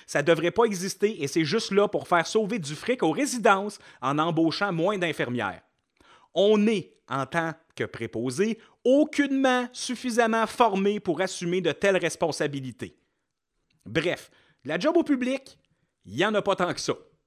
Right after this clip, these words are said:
Ça fait plein de fois que j'applique au chum, sans réponse. Institut de cardio, pas de réponse. Jewish, no answer.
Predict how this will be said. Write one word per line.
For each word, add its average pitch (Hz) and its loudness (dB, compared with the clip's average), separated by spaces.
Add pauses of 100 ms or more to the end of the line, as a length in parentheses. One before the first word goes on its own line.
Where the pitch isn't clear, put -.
(340)
Ça - -14
fait - -16
plein 226 -2
de 226 -2
fois 202 2
que 143 -6
j'applique 123 -6
au 113 -8
chum, 220 4 (360)
sans - -2
réponse. - -4 (220)
Institut 135 -8
de - -18
cardio, 185 0 (320)
pas 214 4
de 190 0
réponse. - -6 (220)
Jewish, 208 -2 (180)
no 147 2
answer. 175 -2